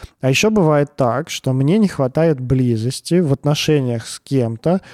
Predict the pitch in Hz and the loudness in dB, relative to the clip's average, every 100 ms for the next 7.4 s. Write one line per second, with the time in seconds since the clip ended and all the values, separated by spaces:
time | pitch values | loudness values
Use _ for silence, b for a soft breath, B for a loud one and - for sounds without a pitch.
0 | B - 151 147 180 214 - 160 156 147 | B -2 -2 0 0 0 0 2 2 2
1 | 131 123 123 - 123 - - 117 - 127 | 0 -2 -4 -4 -6 -6 -6 -6 -6 -4
2 | 127 120 113 110 - 123 - 165 143 147 | -2 -2 -6 -10 -10 -6 -2 -2 0 -2
3 | 143 165 170 - 135 120 120 175 220 143 | 2 2 2 0 -2 -2 0 -2 0 0
4 | 165 175 143 - 170 165 139 131 147 143 | -2 0 -2 0 0 0 -2 -2 -2 -4
5 | 135 131 135 - 117 107 - _ _ _ | -4 -2 -2 -4 -10 -12 -18 _ _ _
6 | _ b b b b b 139 135 147 131 | _ b b b b b -4 0 -2 0
7 | 151 175 233 240 | 0 2 2 0